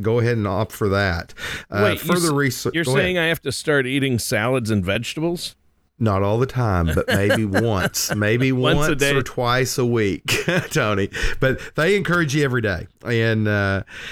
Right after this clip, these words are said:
Speaker 1: also, get this, dark berries, like blackberries, which I love blackberries, and blueberries, love them too. They can fight off inflammation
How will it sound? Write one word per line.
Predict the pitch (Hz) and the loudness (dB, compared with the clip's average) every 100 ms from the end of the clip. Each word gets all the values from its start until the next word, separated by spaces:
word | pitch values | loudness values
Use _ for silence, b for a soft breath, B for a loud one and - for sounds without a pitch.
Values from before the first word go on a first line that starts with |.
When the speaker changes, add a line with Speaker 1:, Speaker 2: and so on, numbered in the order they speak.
| B - | B -4
Speaker 1:
also, | 147 240 240 143 117 123 | 0 0 0 0 0 0
get | 139 135 139 | 0 -2 -2
this, | 180 208 202 196 - | 0 0 0 -2 -6
dark | 127 101 123 147 190 - - | -8 -4 0 0 -2 -4 -4
berries, | 131 123 117 139 196 - - | 0 2 2 0 -4 -8 -6
like | 107 104 - | 0 0 0
blackberries, | 101 104 - 107 107 127 | 0 0 0 0 0 0
which | 101 90 | -2 -2
I | 85 | 0
love | 87 95 95 | 2 2 0
blackberries, | 82 85 - 90 87 127 | 0 -2 -2 0 0 0
and | 113 98 | 0 0
blueberries, | 95 95 87 90 113 95 | 2 2 2 0 0 0
love | 85 87 | -2 0
them | 101 123 | 0 0
too. | 92 85 95 B B B B | 0 0 -2 B B B B
They | 113 | -2
can | 120 131 | 0 -2
fight | 123 113 | 0 0
off | 110 120 120 | 2 0 0
inflammation | 107 113 113 127 147 - 82 | -2 0 0 2 0 -2 -6